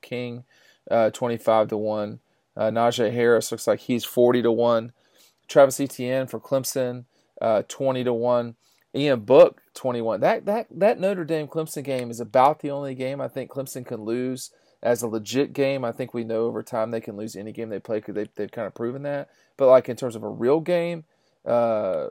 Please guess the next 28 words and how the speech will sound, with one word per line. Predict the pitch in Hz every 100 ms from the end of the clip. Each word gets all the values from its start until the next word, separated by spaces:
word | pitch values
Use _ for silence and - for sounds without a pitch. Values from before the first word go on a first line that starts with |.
| -
Notre | 123 143 131
Dame | 127 127
could | 123 117
give | 123 120
them | 117 113
a |
real | 117 117
challenge | - 127 123 120 113 107
in | 110
November | 110 110 135 143 139 90
up | -
there. | 131 147 139
It's | -
gonna | 82
be | 80
cold, | 135 123 135 127 _ _ _ _
but, | 127 123 113 - _ _ _ -
um, | 110 104 95 85 85 135 - _ _ _ _ _ _
you | 107
know, | 107
I'm | 110
skeptical | - 120 - - 110
that | 98 113
that | 120 117
happens | 120 120 113 113
for | - 104
Notre | 117 113
Dame. | 117 117